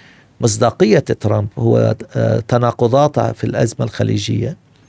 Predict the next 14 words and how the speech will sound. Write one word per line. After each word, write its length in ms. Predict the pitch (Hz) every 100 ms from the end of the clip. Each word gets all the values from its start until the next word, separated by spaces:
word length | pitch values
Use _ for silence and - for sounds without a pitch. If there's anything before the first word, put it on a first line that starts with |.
| _ _ _ - - _ _ _ - - -
يعني 240 | 123 110 117
مو 140 | 143
تكانة، 420 | 156 135 - 131
مو، 140 | 107 123
لا 200 | 127 131
يعتمد 440 | 143 131 127 101
على 180 | 101 104 -
ترامب. 220 | 113 101
ترامب 300 | - 131 127
لأنه 220 | 143 127
مو 140 | 131
رجل، 420 | 160 156 120 101 101
آه، 240 | 104 107 101
سياسة. 520 | - 110 104 -